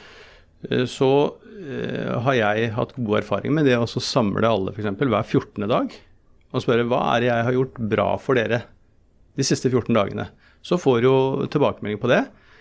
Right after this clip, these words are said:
Eh, og så spør du neste spørsmål når du er ferdig med det, spør du, hva er jeg, vi-, hva videre jeg skal gjøre bedre for dere de neste fjorten dagene?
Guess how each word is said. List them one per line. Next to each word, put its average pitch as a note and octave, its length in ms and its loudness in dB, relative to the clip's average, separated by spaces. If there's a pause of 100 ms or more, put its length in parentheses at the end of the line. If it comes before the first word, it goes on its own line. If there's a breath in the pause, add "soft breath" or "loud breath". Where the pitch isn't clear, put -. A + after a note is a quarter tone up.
(420 soft breath)
Eh, B2+ 560 2
og - 180 -2
så D#3+ 140 -2
spør C#3 160 2
du D#3 80 2
neste - 240 -4
spørsmål D3 340 -2
når C#3 140 2
du - 20 4
er C#3 80 0
ferdig A2 240 0
med B2 100 0
det, F#3+ 200 4
spør C3 240 0
du, C#3 180 -2
hva A#2+ 140 2
er B2 80 -4
jeg, C3 320 -2
vi-, A#2 160 2 (100)
hva A#2+ 220 0
videre A2 220 0
jeg - 80 -12
skal B2 100 -2
gjøre - 880 -4
bedre A2+ 340 2
for E3 160 0
dere G#3 140 2 (1120 soft breath)
de - 100 4
neste C#3+ 240 0
fjorten B2 240 2
dagene? G#2 300 -4